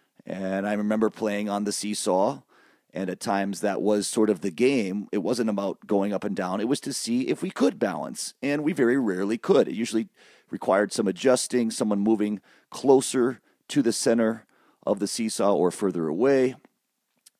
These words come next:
Uh, and if we did re-, achieve balance, it was fleeting. It only lasted for a few seconds, where even the wind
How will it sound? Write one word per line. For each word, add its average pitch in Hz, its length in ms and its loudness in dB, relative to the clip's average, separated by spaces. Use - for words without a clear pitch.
Uh, 95 320 -6
and 127 100 -2
if 131 80 -4
we 143 120 -2
did 196 240 2
re-, 170 140 -2
achieve 120 440 -2
balance, 98 360 -2
it 113 140 -2
was 123 180 -2
fleeting. 123 440 -4
It 95 80 -6
only 113 180 -2
lasted 98 420 -4
for 98 300 -4
a 90 80 -6
few 98 220 -8
seconds, 101 480 -4
where 95 200 2
even 113 280 0
the 104 80 6
wind 98 720 0